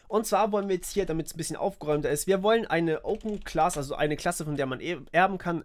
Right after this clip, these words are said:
namens C. Ähm, beziehungsweise eigentlich können wir mit A anfangen, oder? Weil, ja, meistens fängt man zwar mit C an, wegen C Class, ne? Aber wir fangen jetzt einfach mal mit A an. Und dann sagen wir hier einfach eine Klasse, ähm, B,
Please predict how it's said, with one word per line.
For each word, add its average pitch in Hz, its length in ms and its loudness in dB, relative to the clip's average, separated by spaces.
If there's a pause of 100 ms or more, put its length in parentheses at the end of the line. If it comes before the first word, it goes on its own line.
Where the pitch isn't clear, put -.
namens 147 460 0
C. 208 360 0 (760)
Ähm, 156 220 2
beziehungsweise 135 400 -6
eigentlich 170 220 -6
können 143 100 -6
wir 127 80 -2
mit 127 160 -4
A 131 160 0
anfangen, 127 340 -8
oder? 170 240 -4 (440)
Weil, 135 280 -8
ja, 117 240 -6
meistens 180 460 -2
fängt 170 180 -2
man 151 120 -2
zwar 139 100 -2
mit 131 140 -4
C 170 120 0
an, 156 160 0
wegen 131 220 -8
C 127 380 -6
Class, 139 400 -4
ne? 151 260 -6
Aber 139 320 -2
wir 127 100 -6
fangen 123 180 -10
jetzt 113 120 -12
einfach 123 160 -8
mal 120 120 -4
mit 120 140 -8
A 156 220 6
an. 151 140 2 (500)
Und 175 220 6
dann 165 160 2
sagen 156 240 2
wir 151 80 -4
hier - 160 -2
einfach 147 320 -2
eine 139 200 -2
Klasse, 151 540 2 (600)
ähm, 131 520 -4
B, 175 280 -4